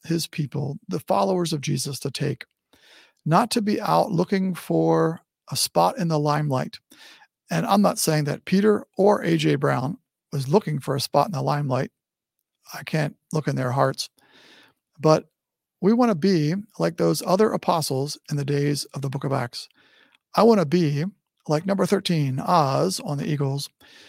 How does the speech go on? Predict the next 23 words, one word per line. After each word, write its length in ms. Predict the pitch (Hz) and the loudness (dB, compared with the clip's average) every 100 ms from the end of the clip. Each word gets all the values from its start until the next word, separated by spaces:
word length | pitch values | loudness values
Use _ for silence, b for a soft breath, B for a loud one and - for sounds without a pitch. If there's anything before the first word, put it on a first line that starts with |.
| B B - | B B 0
not 240 | 202 - | 0 4
looking 340 | 220 190 170 | 2 2 -2
for 260 | 151 170 156 | -2 0 0
a 60 | 151 | 0
place 300 | 180 175 - | 0 0 0
in 60 | |
the 80 | 151 | -4
spotlight, 520 | - 160 - 139 147 _ _ _ - 139 | 0 0 0 -2 -6 _ _ _ -14 -2
but 240 | 160 160 _ _ _ | 0 0 _ _ _
racing 640 | 151 151 165 240 277 262 226 | -2 2 6 6 4 0 -2
across 400 | 196 220 208 185 | -2 -2 -2 -2
the 120 | 180 | -8
field 580 | - 170 156 139 135 135 b b b b - | -4 0 0 0 -2 -6 b b b b -12
to 100 | - | -6
do 220 | 143 185 220 | 0 2 4
my 240 | 202 190 | 4 2
duty, 480 | 160 160 143 135 135 | 2 2 2 -2 -4
to 160 | - | -6
bless 500 | 131 147 175 185 - - | -4 0 0 -2 -4 -6
others, 480 | 156 151 147 147 - | -4 -2 -2 -2 -4
and 200 | 156 143 | -6 -6
who 180 | - 220 | -2 -4
cares 560 | - 196 156 135 135 | -2 -4 -2 -2 -4